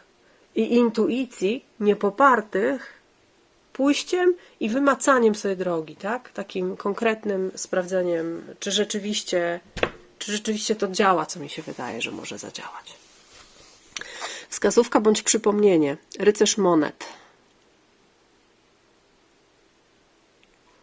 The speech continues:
Ech, w kontekście tego, co się pojawiło tutaj wcześniej, mm, myślę o rycerzu monet jako o takim, em,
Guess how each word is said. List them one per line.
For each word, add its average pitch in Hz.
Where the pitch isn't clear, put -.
Ech, -
w -
kontekście 311
tego, 254
co 233
się 214
pojawiło 208
tutaj 185
wcześniej, 175
mm, 175
myślę 233
o 247
rycerzu 233
monet 220
jako 214
o 202
takim, 208
em, -